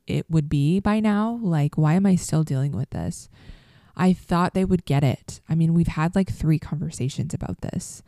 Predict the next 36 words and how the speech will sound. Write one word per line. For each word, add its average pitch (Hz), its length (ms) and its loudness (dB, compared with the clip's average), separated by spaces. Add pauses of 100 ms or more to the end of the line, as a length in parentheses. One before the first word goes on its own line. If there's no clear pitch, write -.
(400)
and 170 220 4
still 156 500 0
I 147 80 0
don't 151 260 2
see 139 180 0
that 127 180 -2
much - 300 -4
change. - 560 -6 (920)
And 180 180 4
when 185 140 6
you 262 120 0
think 226 240 -2
like 175 180 2
that, 156 200 2
you 196 120 2
probably 175 240 0
don't 143 200 0
see 113 160 -4
any 120 180 -2
change - 560 -12 (720)
because 185 420 2
the 175 140 -4
lack 165 300 -6
of 294 140 -8
patience 190 880 -2 (600)
robs 160 600 6
us 247 440 2
from 170 280 4
seeing 151 420 0
that 127 160 -6
progress. - 680 -8
It 175 160 2
robs 180 640 6
us 160 280 6
from 160 220 4
seeing 156 500 2